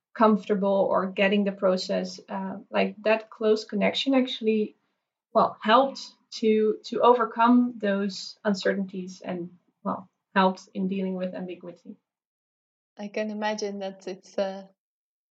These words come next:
Speaker 2: a, all different kind of feedback, uh, that you get in this project, uh, this, uh, kind of project than a normal project. And, uh, uh,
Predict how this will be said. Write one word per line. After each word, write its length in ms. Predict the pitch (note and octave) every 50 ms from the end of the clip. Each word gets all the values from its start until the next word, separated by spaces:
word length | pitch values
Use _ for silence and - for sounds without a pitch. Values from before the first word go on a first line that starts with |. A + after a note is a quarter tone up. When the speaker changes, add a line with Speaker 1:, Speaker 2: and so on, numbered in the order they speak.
| _ _ _ _ _ _ _ _ _ _ _ _ _ _ _ -
Speaker 2:
a, 120 | G#3 - -
all 220 | A3 A3 G#3+ G3
different 380 | - A#3+ B3+ - B3 A3+ - -
kind 200 | A3+ A3 A3+ A3
of 100 | A3+ A3+
feedback, 600 | - B3+ A#3 A3 - G3 G3 G3 - - - _ -
uh, 240 | G3 F#3+ F#3+ F#3 F3
that 220 | F#3 F#3+ F#3 -
you 60 | G#3
get 300 | F#3+ - G3 G3 G3 -
in 120 | F#3+ F#3+ F#3
this 180 | G3 G3 -
project, 500 | - - G3+ F#3+ F#3+ G3 F3+ F#3 F3+ _ _ _ _
uh, 400 | - E3+ - F#3 F#3 F#3 F#3 F#3 F#3+ F#3
this, 300 | G3 F#3+ F#3+ - - -
uh, 240 | F3+ F3+ F3+ F3+ F#3 F#3 _ _
kind 220 | - F#3+ F#3+ F#3 F#3
of 100 | F#3+ F#3 _ _ _ _
project 360 | - F#3 F#3 F#3 F3+ F3+ _
than 240 | - F3 F3 F3 E3+
a 80 | E3+ E3+
normal 360 | F3 F3 E3+ E3 E3+ E3+ E3+
project. 420 | E3+ - F3 F3 E3+ F#3 F#3+ F#3+ _ _ _ _ _ _ _ _ _ _ _ _ _ _ _ _ - -
And, 280 | A3 A#3 A3 - - _ _ _ _ _ _ _ _ _ -
uh, 40 | - - - -
uh, 100 | G#3+